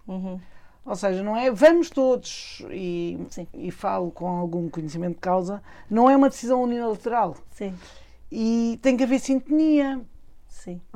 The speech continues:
Speaker 2: Tem que haver interesses comuns.
Speaker 1: Sim.
Speaker 2: Ou seja, eu, eu posso gostar de um espaço independente, mas se,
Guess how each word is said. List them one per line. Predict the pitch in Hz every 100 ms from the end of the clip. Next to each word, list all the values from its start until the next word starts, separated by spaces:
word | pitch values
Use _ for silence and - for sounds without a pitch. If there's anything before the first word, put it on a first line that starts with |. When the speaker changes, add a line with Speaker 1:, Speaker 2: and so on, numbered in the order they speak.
| 180
Speaker 2:
Tem | 220
que | 226
haver | 220 247
interesses | 254 - 277 277 - -
comuns. | - 240 294 320 294 - - -
Speaker 1:
Sim. | - 202 190 - -
Speaker 2:
Ou | 240
seja, | 240 208 180 185
eu, | 370 269 269 - - - - -
eu | 269
posso | 226 285 294 - - 269 262 254 - - _ _ _ - - -
gostar | 196 - - 262 254
de | 220
um | 240
espaço | 226 - 226 -
independente, | 220 226 202 196 190
mas | 208 -
se, | -